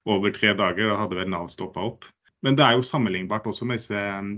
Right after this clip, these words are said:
landsmøtene som gjerne politiske partier har. Men det er jo sånn type møter, borettslag, korps og idrettsklubber har jo også tilsvarende møter, tenker jeg, som er en,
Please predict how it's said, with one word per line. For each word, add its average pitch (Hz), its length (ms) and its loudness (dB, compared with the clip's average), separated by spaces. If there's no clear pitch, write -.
landsmøtene 101 800 -2
som 113 160 0
gjerne 95 240 -2
politiske 107 320 2
partier 107 480 0
har. 165 140 -6
Men 151 160 4
det 151 80 8
er 127 80 6
jo 143 80 6
sånn 135 240 2
type 113 320 0
møter, - 540 -4
borettslag, 110 680 0
korps - 480 -6
og 123 80 4
idrettsklubber 104 480 -2
har 107 80 0
jo 98 60 -4
også 110 180 -10
tilsvarende 90 480 -6
møter, 87 320 -12
tenker 78 240 -12
jeg, 82 140 -14
som 123 100 -4
er 113 140 0
en, 107 80 2